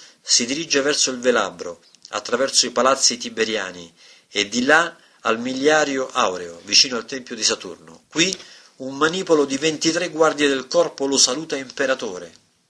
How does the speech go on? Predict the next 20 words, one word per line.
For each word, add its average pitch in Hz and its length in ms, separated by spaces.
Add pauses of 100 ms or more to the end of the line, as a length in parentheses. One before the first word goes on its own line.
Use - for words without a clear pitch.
(360)
Egli 139 440 (220)
si - 240
allarma 139 640 (240)
per 113 160
il 117 100
loro 147 180
scarso - 480
numero, 90 500 (300)
e 110 60
allora 139 260
in 120 100
tutta 131 280
fretta 147 300
le 110 100
guardie 117 380
lo 110 180
caricano 127 520
su - 120
una 113 100
lettiga 127 540